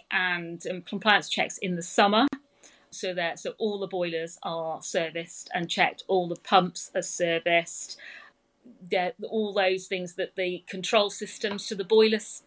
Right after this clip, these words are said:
boilers, that there's a trend system on most of them, they're all checked so that, um, if there's any issues, then we're ready to go and we don't have an issue further along down the line when we turn the boilers on,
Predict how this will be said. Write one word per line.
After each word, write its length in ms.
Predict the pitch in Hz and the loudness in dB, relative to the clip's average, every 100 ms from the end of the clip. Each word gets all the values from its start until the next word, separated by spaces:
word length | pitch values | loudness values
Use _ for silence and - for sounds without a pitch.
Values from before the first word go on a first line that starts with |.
| _ | _
boilers, 680 | 214 214 220 233 226 - - | 2 4 6 4 0 -8 -2
that 140 | 185 - | -2 -2
there's 160 | 185 175 | -8 -10
a 60 | |
trend 380 | 175 - 202 196 | -6 0 2 0
system 520 | 185 190 - 202 180 | -6 -8 -4 0 0
on 180 | 175 175 | 0 0
most 300 | 180 190 - | 2 0 -2
of 80 | 190 | 0
them, 200 | 196 196 - - _ - | 2 0 -4 -20 _ 0
they're 300 | 196 185 185 | 6 6 4
all 420 | - 185 180 170 - | 0 -2 -2 -4 -10
checked 640 | - 214 175 - - - | -4 -2 -2 -4 -18 -18
so 400 | - - 175 175 175 | -16 -8 -4 -4 -2
that, 320 | 175 165 - - | -2 -2 -10 -6
um, 320 | 175 170 170 - _ _ | -2 -2 -4 -12 _ _
if 80 | |
there's 140 | 185 170 | -8 -2
any 220 | 185 180 | 0 0
issues, 460 | 175 - 185 175 - | -2 0 -2 -2 -4
then 160 | 170 | 0
we're 120 | 175 | 2
ready 420 | 175 175 175 165 _ | 4 2 0 -6 _
to 100 | - | -12
go 520 | 175 202 175 175 170 - _ _ - | 2 6 6 6 4 -2 _ _ -4
and 160 | 170 170 | -2 0
we 80 | 180 | 2
don't 260 | 180 170 | 2 2
have 160 | - 170 | 0 -2
an 80 | 170 | 0
issue 560 | 165 - - 165 165 160 _ _ - | -2 -4 0 2 0 -2 _ _ -2
further 280 | 202 175 | -2 0
along 260 | 170 165 160 | 0 -2 -2
down 220 | 160 156 | 0 0
the 60 | 165 | 0
line 300 | 165 165 170 | 0 0 0
when 160 | 165 | -2
we 80 | 170 | -4
turn 260 | 165 202 175 | -4 -2 -2
the 60 | |
boilers 500 | 170 214 185 160 156 - | 2 2 2 -2 -6 -2
on, 360 | 175 170 175 | 2 4 2